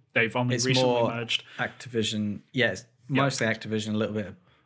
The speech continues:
Speaker 1: Not,
Speaker 2: Blizzard
Speaker 1: not,
Speaker 2: being
Speaker 1: not to say
Speaker 2: publisher
Speaker 1: that,
Speaker 2: side
Speaker 1: not
Speaker 2: of
Speaker 1: to say
Speaker 2: it.
Speaker 1: that Activision is completely clean in any of this, like, and all that sort of stuff.
Speaker 2: Yeah.
Speaker 1: Like, I, I, I frankly just don't know. But if you are making that
Speaker 2: Yeah.
Speaker 1: decision for yourself, then I suggest that you go and do your research on that sort of
Speaker 2: Do
Speaker 1: stuff
Speaker 2: some research
Speaker 1: and check
Speaker 2: on,
Speaker 1: if
Speaker 2: yeah.
Speaker 1: it is.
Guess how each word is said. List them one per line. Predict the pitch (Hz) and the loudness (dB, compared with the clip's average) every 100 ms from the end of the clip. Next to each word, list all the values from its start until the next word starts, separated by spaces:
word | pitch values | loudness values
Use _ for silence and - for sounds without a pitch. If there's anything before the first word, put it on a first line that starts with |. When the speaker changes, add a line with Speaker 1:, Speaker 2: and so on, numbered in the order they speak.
| _ | _
Speaker 1:
Not, | 165 190 | 2 4
Speaker 2:
Blizzard | - | 4
Speaker 1:
not, | 160 | 2
Speaker 2:
being | 143 | 4
Speaker 1:
not | 170 170 | 2 4
to | - | 4
say | 170 | 6
Speaker 2:
publisher | 160 139 | 6 4
Speaker 1:
that, | 104 | 2
Speaker 2:
side | - | 0
Speaker 1:
not | 160 | 2
Speaker 2:
of | - | 2
Speaker 1:
to | |
say | - 147 | 4 4
Speaker 2:
it. | |
Speaker 1:
that | 143 | 4
Activision | 135 127 131 127 127 | 4 2 0 0 -2
is | 120 | -2
completely | 123 127 127 117 | -4 -4 -4 -6
clean | 120 139 127 | 0 2 4
in | 120 | 4
any | 120 127 | 2 2
of | 123 | 2
this, | 123 - | 0 0
like, | 120 110 | -2 -2
and | 117 | -4
all | 113 | -2
that | 123 | -2
sort | 127 - | -2 -6
of | |
stuff. | - 123 120 | -2 0 -2
Speaker 2:
Yeah. | |
Speaker 1:
Like, | 113 - - | -6 -6 2
I, | 139 127 131 | 2 4 2
I, | 131 - 135 | 0 0 0
I | |
frankly | 127 139 127 127 | 2 0 0 -2
just | 123 120 | -2 -2
don't | 131 117 - | -2 -4 -4
know. | 107 - | -10 -4
But | 131 120 | -4 -2
if | |
you | 131 123 | 0 2
are | 120 | 2
making | 127 123 | 0 2
that | 123 | 2
Speaker 2:
Yeah. | 95 | 0
Speaker 1:
decision | - 123 127 | -2 -4 -4
for | 123 | -4
yourself, | 117 131 120 | -4 -2 -2
then | 127 113 | -4 -6
I | 110 | -4
suggest | - 117 104 | -4 -4 -6
that | 117 104 | -8 -8
you | |
go | 110 107 | -8 -8
and | 104 101 | -10 -4
do | 123 | -4
your | 104 | -4
research | 107 104 113 107 120 | -8 -8 -8 -8 -8
on | 110 | -10
that | 104 | -10
sort | 117 131 | -8 -4
of | |
Speaker 2:
Do | |
Speaker 1:
stuff | 117 | -2
Speaker 2:
some | 110 | 0
research | 110 107 110 - | 0 0 0 4
Speaker 1:
and | 131 101 101 | 4 4 0
check | |
Speaker 2:
on, | - - - - - | -8 -16 -20 -20 -8
Speaker 1:
if | 117 | -2
Speaker 2:
yeah. | 104 | 0
Speaker 1:
it | 98 | 0
is. | 98 | -4